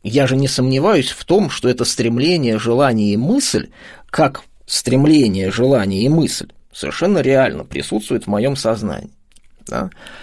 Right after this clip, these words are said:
Я бы сказал, что с религиозным опытом и с, э, какими-то формами опыта, близкими к нему, да, э, похожая вещь. Например, это, конечно, опыт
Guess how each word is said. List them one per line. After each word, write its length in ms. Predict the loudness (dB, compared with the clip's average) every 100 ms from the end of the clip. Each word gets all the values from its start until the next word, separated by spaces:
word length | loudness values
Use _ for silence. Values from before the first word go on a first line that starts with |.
| -20 -20 -10
Я 260 | -2 0
бы 120 | 0
сказал, 640 | -2 0 0 0 0 0 -4
что 340 | -10 -4 -2
с 120 | 0 0
религиозным 840 | 0 0 2 2 2 2 0 0
опытом 440 | -2 -10 -18 -20 -20 _ -20 -20 -18 0
и 260 | 2 2 0
с, 220 | -6 0 2
э, 400 | 0 0 0 0
какими-то 600 | 0 0 2 2 2 -2
формами 560 | 2 2 4 2 0
опыта, 480 | 0 2 2 2 0
близкими 560 | 2 2 0 0 0 0
к 140 | 0
нему, 440 | 0 2 0 -2 -8 -20 _ _ -20 -20 -20 -20 -20 _ _ -8
да, 220 | -4 -4 -6 -18 -20 -4
э, 320 | 2 4 2 2
похожая 520 | 2 4 2 2 0
вещь. 340 | -2 -6 -14 _ _ _ _ _ -20 0
Например, 600 | 2 4 2 4 2 2
это, 200 | 0 0
конечно, 560 | 0 2 2 0 0 -2
опыт 560 | 0 0 0 -2 -4